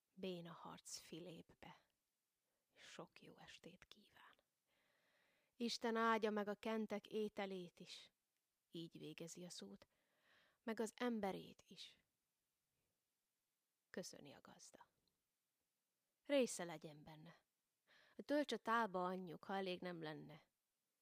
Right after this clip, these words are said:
Akkor hívja szépen, hogy üljön közelébb. Rá is áll az könnyen, bár szabódik elébb. Éhüket a nagy tál kívánatos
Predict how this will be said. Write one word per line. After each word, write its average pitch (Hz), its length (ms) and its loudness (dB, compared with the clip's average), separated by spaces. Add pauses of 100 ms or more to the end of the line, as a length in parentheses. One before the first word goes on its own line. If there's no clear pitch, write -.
(1400)
Akkor - 320 -10
hívja 190 340 -8
szépen, 190 600 -16 (400)
hogy 175 140 -16
üljön 170 320 -8
közelébb. 165 720 -14 (1160)
Rá 196 300 -2
is 196 200 -2
áll 170 180 -6
az 165 180 -8
könnyen, 202 420 -8
bár 294 300 -6 (760)
szabódik 160 880 -6
elébb. 156 600 -16 (2000)
Éhüket 208 600 2
a 202 60 -6
nagy 196 320 -8
tál 160 280 -6
kívánatos 180 760 -6